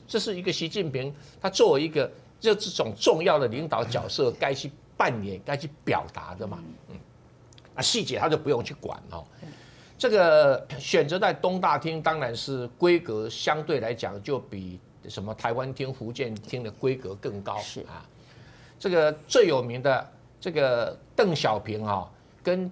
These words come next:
Speaker 1: 柴契尔夫人见面，后来柴契尔夫人走出大门，就摔，摔了一跤，<laughs> 就是在东大厅见面。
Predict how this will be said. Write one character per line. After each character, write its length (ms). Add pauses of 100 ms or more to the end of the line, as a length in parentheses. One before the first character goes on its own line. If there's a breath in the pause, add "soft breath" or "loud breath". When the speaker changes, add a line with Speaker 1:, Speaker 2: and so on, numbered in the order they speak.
Speaker 1:
柴 280
契 240
尔 60
夫 140
人 160
见 220
面， 180
后 120
来 100
柴 160
契 160
尔 60
夫 160
人 200 (140)
走 180
出 240 (160)
大 200
门， 240
就 120
摔， 380
摔 240
了 60
一 100
跤， 280
<laughs> 120
就 160
是 100
在 120
东 260
大 220
厅 200
见 260
面。 180